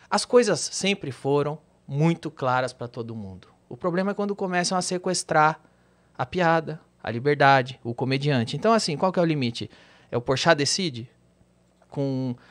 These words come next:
aquela negra da favela, crente, que a coisa mais importante na vida dela é Jesus. Podemos ofendê-la.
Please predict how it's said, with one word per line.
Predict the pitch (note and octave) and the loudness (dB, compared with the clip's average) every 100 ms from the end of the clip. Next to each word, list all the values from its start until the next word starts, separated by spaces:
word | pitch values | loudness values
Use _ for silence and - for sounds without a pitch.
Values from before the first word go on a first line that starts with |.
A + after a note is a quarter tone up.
| - - _ | -20 -20 _
aquela | - - A3+ A#3 | -6 4 6 6
negra | G#3 G3 G3 G3 | 6 4 4 4
da | F3 | 4
favela, | - E3+ D#3 D#3 D#3+ F3+ - - - - _ _ _ _ | 4 4 6 8 6 4 -4 -16 -20 -20 _ _ _ _
crente, | - D#3 E3 - - - _ _ _ _ _ _ _ _ _ _ | 2 4 2 -2 -8 -12 _ _ _ _ _ _ _ _ _ _
que | - F3+ _ _ | -10 -10 _ _
a | E3+ | 0
coisa | - G#3 G3+ | 6 6 8
mais | G3+ A3+ A3 | 6 6 4
importante | G#3 G#3 F#3 F#3 F3+ | 4 2 2 -2 -2
na | F3 E3+ | 0 2
vida | E3 E3 | 6 6
dela | D3 D3+ D3 | 6 6 4
é | |
Jesus. | D3+ D#3 C3+ B2+ A#2 - - _ _ - | 2 0 -2 -4 -6 -10 -14 _ _ -6
Podemos | C#3+ D#3 D#3+ | -2 0 0
ofendê-la. | D#3 - D#3 D3 D3 B2 | -2 -4 0 2 2 -2